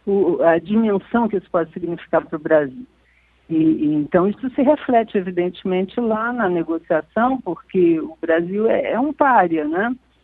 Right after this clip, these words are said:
Então, é, i-, isso é grave, mas esse processo todo é muito longo, então espera-se que ano que vem, né, e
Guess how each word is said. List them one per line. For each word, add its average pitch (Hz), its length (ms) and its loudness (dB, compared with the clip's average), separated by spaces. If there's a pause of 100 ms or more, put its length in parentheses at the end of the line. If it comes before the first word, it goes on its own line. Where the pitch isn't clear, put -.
(560)
Então, 170 1040 -4
é, 127 280 -12
i-, 185 340 -2
isso 226 280 -6
é 208 180 0
grave, 196 560 4
mas 190 320 -6 (220)
esse 220 220 -6
processo 240 480 -4
todo 233 200 -6
é 233 60 2
muito 240 300 -6
longo, 226 520 -4
então 196 460 -4 (320)
espera-se 196 640 -2
que - 160 -8
ano 170 220 -6
que 240 180 -8
vem, 196 420 -2
né, 208 320 -2 (840)
e 135 560 -4